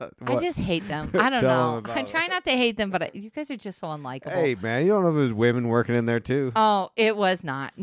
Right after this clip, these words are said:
Speaker 1: A
Speaker 2: Were
Speaker 1: woman
Speaker 2: you
Speaker 1: would
Speaker 2: D N A
Speaker 1: not do
Speaker 2: testing
Speaker 1: this.
Speaker 2: the, <laughs> the stool?
Speaker 1: A woman wouldn't do this. There wouldn't. They wouldn't. Okay, so they'd install the toilet.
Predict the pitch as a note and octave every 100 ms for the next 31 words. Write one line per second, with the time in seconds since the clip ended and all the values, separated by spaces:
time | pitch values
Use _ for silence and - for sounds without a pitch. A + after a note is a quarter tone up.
0 | G3 G3+ G3 A#3 A#3+ G3+ F#3+ D#3 F3+ D3+
1 | D3 F3+ E3 D3+ D3+ D#3+ D#3 C#3+ C#3+ C3
2 | A#2 E3+ B2+ C3+ C3 - D3+ C#3+ A#3 A#3+
3 | A#3 B3+ B3+ B3 A#3 A3+ G#3 G#3+ F#3+ A#3
4 | A#3 C#4+ D4 C#4+ D4 D4+ D4 - A#3 A#3
5 | A#3 G#3+ G#3+ - B3 C#4 - C4+ A#3+ G#3+
6 | - A#3+ G#3+ D#3 E3+ -